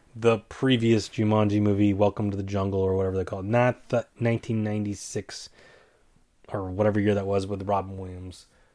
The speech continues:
Um, uh, was it ninety-six, ninety-five, ninety-six, whatever year it was, in the nineties. The nineties version was Robin Williams, which is, you know, obviously was what it was, but obviously this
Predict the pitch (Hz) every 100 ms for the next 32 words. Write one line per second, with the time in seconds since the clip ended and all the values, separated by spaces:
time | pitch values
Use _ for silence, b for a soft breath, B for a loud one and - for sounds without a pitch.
0 | _ _ - 87 85 b b b b b
1 | b - 101 92 92 - 135 190 226 214
2 | - 226 - - - 131 127 - 139 143
3 | 120 107 - 143 - 120 117 92 87 87
4 | 87 - b b b b b 226 196 107
5 | 90 95 127 190 190 175 143 156 135 135
6 | 120 117 107 98 87 90 - 117 - 131
7 | 120 - 147 110 101 _ _ _ _ -
8 | 170 160 - 139 120 127 117 117 101 98
9 | 95 98 - b b b b _ - 101
10 | 104 101 117 107 101